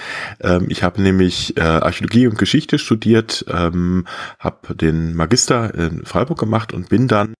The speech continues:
über den Umweg eines, ähm, ja, bei einem archäologischen Museum, jetzt mittlerweile bei einem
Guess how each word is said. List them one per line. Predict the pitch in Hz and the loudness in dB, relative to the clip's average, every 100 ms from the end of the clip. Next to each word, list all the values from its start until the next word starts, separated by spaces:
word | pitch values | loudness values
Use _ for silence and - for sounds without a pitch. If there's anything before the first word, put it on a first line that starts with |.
| - - - _ | -20 -20 -20 _
über | - 110 110 | -2 2 2
den | 95 | 2
Umweg | - 131 120 113 110 - - | 2 4 6 4 2 -6 -6
eines, | 85 87 90 - - - | -2 0 2 0 -2 0
ähm, | 80 80 82 87 | 2 4 2 -2
ja, | 82 | -2
bei | - | -2
einem | 80 76 | -4 -4
archäologischen | - - 85 147 - 120 | -6 -2 2 2 2 2
Museum, | 107 110 107 | 4 4 2
jetzt | 101 - | 0 -2
mittlerweile | 101 - 87 85 87 | -2 -2 0 0 2
bei | 82 | 0
einem | 87 87 | 2 0